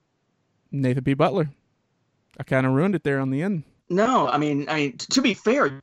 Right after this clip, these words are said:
Speaker 2: you ruined it much, much earlier when you almost forgot your own name.
Speaker 1: Yeah, that's when I was thinking about how I ruined other things. <laughs>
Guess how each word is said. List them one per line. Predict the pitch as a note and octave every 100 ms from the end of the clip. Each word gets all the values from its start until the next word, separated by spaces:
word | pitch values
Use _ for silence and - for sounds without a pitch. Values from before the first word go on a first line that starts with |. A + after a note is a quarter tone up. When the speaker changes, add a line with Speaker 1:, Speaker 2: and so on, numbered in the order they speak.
| -
Speaker 2:
you | D3+
ruined | D#3+ F#3
it | D3+
much, | D3 D3+ A#3+ -
much | F3 D3 -
earlier | F3+ E3+ C#3+
when | C#3
you | D3
almost | D3+ D3+
forgot | D#3 D#3
your | D3+ C3
own | A2+
name. | D3+ F#3+ - - _ - _ _ - -
Speaker 1:
Yeah, | G3 A3 G#3+ F#3+
that's | G3+ -
when | G#3
I | G3
was | F3+ -
thinking | F3 F3 E3
about | D3+ D3+ -
how | D3+
I | D3+
ruined | D3+ D3+ D3 C#3
other | D3
things. | C#3+ C3+ C3 D3 - -
<laughs> | -